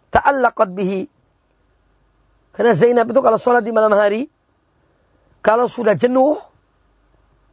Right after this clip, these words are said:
ya, dalam sholatnya, maka dia bergantung pada tali itu. Dia bergantung pada tali tersebut.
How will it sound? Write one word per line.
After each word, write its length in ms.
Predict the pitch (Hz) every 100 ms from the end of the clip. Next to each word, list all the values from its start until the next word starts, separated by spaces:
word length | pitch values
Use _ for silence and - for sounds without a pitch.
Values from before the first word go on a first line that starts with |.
| _
ya, 240 | 175 185 208
dalam 200 | 185 202
sholatnya, 600 | 208 226 233 226 269 294 320 _ _ _ _ _ -
maka 240 | 220 247
dia 440 | 233 269 269 277 320 _ _ _ _ _ -
bergantung 880 | 180 214 190 311 294 330 330 339 381 _ _ _ _ -
pada 160 | 233 233
tali 320 | 247 220 214
itu. 160 | - 202 _ _ _ _ _ _ _ _ _ _ -
Dia 160 | 180
bergantung 400 | 190 208 240 262
pada 240 | 208 202 -
tali 240 | 202 247
tersebut. 400 | 220 147 170 170